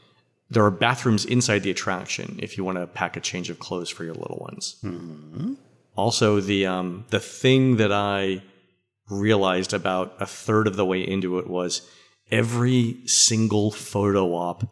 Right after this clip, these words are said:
Speaker 1: has
Speaker 2: Mm-hmm.
Speaker 1: something glorious in the background. Like, you've seen the, um, the mountain range, right? Which is, what is that? Tapiti? Is that the, uh,
Speaker 2: Mm-hmm,
Speaker 1: who's
Speaker 2: mm-hmm.
Speaker 1: the, who's the mountain range? Okay. But you can also get Spaceship Earth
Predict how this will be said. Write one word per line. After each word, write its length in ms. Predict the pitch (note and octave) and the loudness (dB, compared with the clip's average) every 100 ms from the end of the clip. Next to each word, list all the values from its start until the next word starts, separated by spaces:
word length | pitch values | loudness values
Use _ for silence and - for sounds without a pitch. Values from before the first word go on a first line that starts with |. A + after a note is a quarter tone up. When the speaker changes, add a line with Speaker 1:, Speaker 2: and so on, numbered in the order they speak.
| _ _ - | _ _ -8
Speaker 1:
has 100 | F2+ - | -4 0
Speaker 2:
Mm-hmm. 80 | |
Speaker 1:
something 420 | - F#2 G2+ G2 G2 | 0 0 -2 -2 -4
glorious 960 | - G#2 G2+ G2+ F2+ F2+ E2 - - - - - - | -4 0 4 4 4 0 0 0 -2 -8 -20 -18 -2
in 140 | A2 | 0
the 80 | G2 | 0
background. 600 | D#2+ F2 - - - - - | -2 -4 -4 -8 -8 -10 -2
Like, 280 | G#2 G2 - - | 0 0 -6 0
you've 180 | A#2+ | 0
seen 260 | G#2 C3 A#2+ | 4 4 6
the, 200 | A2 G#2+ | 6 6
um, 320 | G2 F#2+ F#2 - - - | 4 0 -4 -8 -16 -14
the 160 | - G#2 | -2 0
mountain 460 | G2 G2 G2 G2 F#2+ | 2 2 0 -2 -4
range, 380 | F2 F2+ E2+ | -4 -6 -6
right? 220 | F#2+ F2 - | -8 -8 -6
Which 180 | G2 | -4
is, 140 | A#2 G2+ | -2 -2
what 80 | A2+ | -2
is 80 | |
that? 180 | G#2 G#2 | -2 -4
Tapiti? 400 | - - B2 C#3+ | -8 -6 -4 -2
Is 100 | A#2+ | -2
that 120 | A2 | -2
the, 160 | A#2 G#2+ | -4 -4
uh, 220 | G#2+ G#2+ A2 - | -2 -6 -6 2
Speaker 2:
Mm-hmm, 500 | C3 C3+ F3+ - B2+ | 4 4 0 0 2
Speaker 1:
who's 120 | C#3 | 4
Speaker 2:
mm-hmm. 40 | D3 | 4
Speaker 1:
the, 40 | - | 2
who's 100 | C3 | 0
the 60 | A2+ | 2
mountain 160 | F#2 | 0
range? 160 | G2+ - | -4 -4
Okay. 200 | A#2 G2 - - - _ - | -4 -4 -10 -20 -20 _ 0
But 280 | A#2+ - - _ _ | 0 -2 -10 _ _
you 120 | - B2+ | -4 0
can 140 | A#2+ | 2
also 240 | E3+ D#3 | 4 4
get 360 | A2 G#2 F#2+ - | 4 2 0 2
Spaceship 500 | - - A#2 - A2 | 0 2 2 2 0
Earth 420 | - A#2 - - | 2 0 0 -12